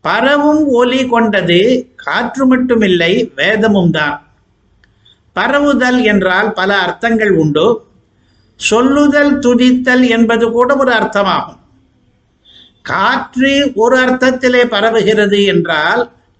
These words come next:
வேதம் இன்னொரு அர்த்தத்திலே பரவுகிறது.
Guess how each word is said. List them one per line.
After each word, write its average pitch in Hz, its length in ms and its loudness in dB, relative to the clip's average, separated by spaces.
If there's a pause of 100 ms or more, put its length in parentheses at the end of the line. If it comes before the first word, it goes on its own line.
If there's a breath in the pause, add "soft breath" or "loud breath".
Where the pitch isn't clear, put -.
(340)
வேதம் 240 520 0
இன்னொரு 254 580 2
அர்த்தத்திலே 208 680 0
பரவுகிறது. 143 840 -4